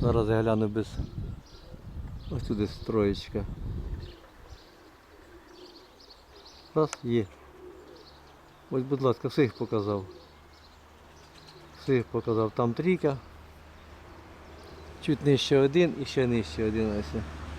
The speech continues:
Так що. Ну, не виходить короткий ролик. Я, бачите, я так вирізаю, показую тільки частинками. Просто показую вам динаміку льотного дня.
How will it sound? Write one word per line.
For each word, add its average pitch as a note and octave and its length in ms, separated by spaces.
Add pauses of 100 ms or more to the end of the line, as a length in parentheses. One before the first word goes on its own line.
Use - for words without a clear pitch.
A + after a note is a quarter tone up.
(720)
Так B2 180
що. C3+ 120 (2000)
Ну, F#3+ 280
не F#3 180
виходить D3+ 580
короткий B2 360
ролик. G#2+ 300
Я, C3 80
бачите, C3+ 280
я C3+ 60
так C#3+ 240
вирізаю, C3+ 540
показую C3 520
тільки B2+ 340 (600)
частинками. C3 640
Просто D#3 260 (180)
показую F3+ 440
вам D#3+ 140
динаміку D3 600
льотного C3 400
дня. G#2+ 360